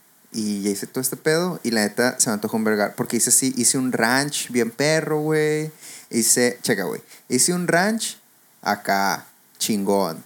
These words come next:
Acá, bo-, bonito, casero, todo el pedo. Hice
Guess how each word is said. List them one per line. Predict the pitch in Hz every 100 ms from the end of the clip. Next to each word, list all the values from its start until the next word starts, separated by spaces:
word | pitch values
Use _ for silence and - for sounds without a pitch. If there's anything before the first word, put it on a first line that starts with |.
| _
Acá, | 90 104 98 95
bo-, | 95 101
bonito, | 101 110 107 117 127 147 -
casero, | 107 - 104 107
todo | 107 110
el | 107
pedo. | - - - _ _ _ _ _ -
Hice | 127 127 143 151 156 156